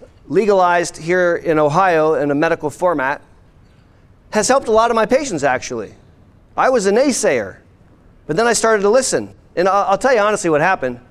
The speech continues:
A bunch of seventy-year-old ladies who don't know each other started to all tell me the same darn thing. "Doctor Boster, my grandson gave me this doobie, and if I smoke it, I don't need your Lyrica."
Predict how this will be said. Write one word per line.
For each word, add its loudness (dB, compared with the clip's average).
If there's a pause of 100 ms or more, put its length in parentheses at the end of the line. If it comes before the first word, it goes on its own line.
(460)
A -2
bunch 0
of 0
seventy-year-old 2
ladies 0
who -2
don't 2
know 2
each -2
other 0
started 0
to 2
all 2
tell 0
me 0
the -4
same -2
darn 0
thing. -4 (1200)
"Doctor -10
Boster, -4 (680)
my -4
grandson -2
gave 0
me 2
this -4
doobie, -2 (520)
and 0
if -2
I -2
smoke -2
it, 0
I 2
don't 0
need 0
your 0
Lyrica." -2